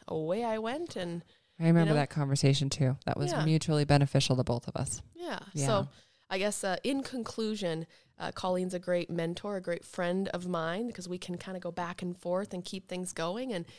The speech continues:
Speaker 1: uh,
Speaker 2: Mm-hmm.
Speaker 1: that's what our listeners need too. You need to find somebody that you admire and you,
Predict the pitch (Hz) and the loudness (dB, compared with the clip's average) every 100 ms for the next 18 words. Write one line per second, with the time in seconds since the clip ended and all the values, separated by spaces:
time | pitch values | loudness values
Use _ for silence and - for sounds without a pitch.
0 | - - 151 180 175 165 - 214 233 247 | -18 -6 -2 0 0 -2 -4 -6 -6 -6
1 | 262 240 233 - 202 202 196 - 180 170 | -4 -2 -2 -4 -4 -4 -4 -4 -6 -4
2 | 175 180 185 180 185 196 185 180 180 175 | -6 -6 -6 -6 -4 -6 -4 -4 -6 -6
3 | 180 175 170 165 - _ _ _ _ _ | -6 -4 -4 -6 -10 _ _ _ _ _
4 | 170 165 156 165 208 240 - 170 170 165 | -6 -2 -2 -2 -4 -8 -8 -6 -4 -6
5 | 180 170 170 | -8 -8 -8